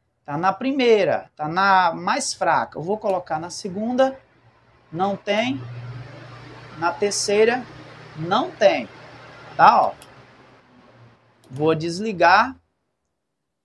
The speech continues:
Vamos fazer novamente esse teste, tá, pessoal? Pra que vocês vejam aí que paliativamente funciona. Você vai lubrificar e vai funcionar, vai parar com aquele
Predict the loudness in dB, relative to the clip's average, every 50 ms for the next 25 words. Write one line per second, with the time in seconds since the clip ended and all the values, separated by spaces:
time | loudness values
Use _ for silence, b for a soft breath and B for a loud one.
0 | _ _ _ -4 -2 -2 -2 -4 -6 -4 -2 -2 -2 0 0 0 2 2 2 2
1 | 2 2 2 2 2 0 -2 -4 -4 -6 -6 -4 -2 -2 -2 -2 -4 -6 -8 -8
2 | _ 0 2 2 2 0 -4 -10 -14 -8 -2 0 0 0 0 -4 -10 -8 -6 -6
3 | -6 -6 -8 _ _ _ _ _ _ _ _ _ _ _ _ _ _ _ _ -12
4 | -12 -10 -8 -6 -4 -4 -4 -2 0 0 0 0 -2 -4 -2 0 0 2 2 0
5 | 0 -2 -2 -2 0 0 -2 -4 -6 -6 -6 -6 -6 -8 _ _ _ _ _ _
6 | _ _ _ _ _ -20 -20 _ _ _ 2 2 4 4 2 2 2 0 0 -2
7 | -4 -6 -2 0 0 0 2 0 0 -2 -2 -6 -10 -18 _ -6 -4 -4 -4 -6
8 | -8 -6 -4 -2 0 2 2 0 0 -2 -4 -6 -6 -6 -8 -8 -6 -6 -6 -2
9 | 0 0 0 0 0 -2 -2 0 -2 -2 -2 -4 -10 -12 -12 _ 0 2 2 2
10 | 2 0 -4 _ _ _ _ _ _ _ -14 -12 0 4 6 6 6 4 2 -4
11 | -6 -6 -6 -6 -6 -6 -2 0 2 2 4 2 2 0 0 2 2 2 2 0
12 | 0 2 2 2 2 0 -4 -10 -8 -4 -2 -2 -2 -2 -4 -8 -10